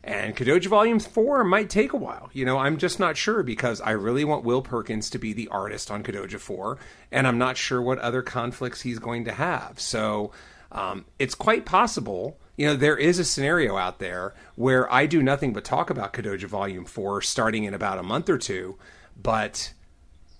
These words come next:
it doesn't see the light of day until a year later because, you know, with Three Protectors, again, it, it feels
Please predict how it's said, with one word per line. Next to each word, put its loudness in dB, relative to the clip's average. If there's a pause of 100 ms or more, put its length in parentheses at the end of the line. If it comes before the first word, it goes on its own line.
it 2
doesn't 6
see 0
the 2
light 2
of -4
day 0
until -2
a -4
year -4
later -6
because, -2 (400)
you 0
know, 4
with 0
Three 2
Protectors, 0
again, 0
it, -2
it -2
feels 0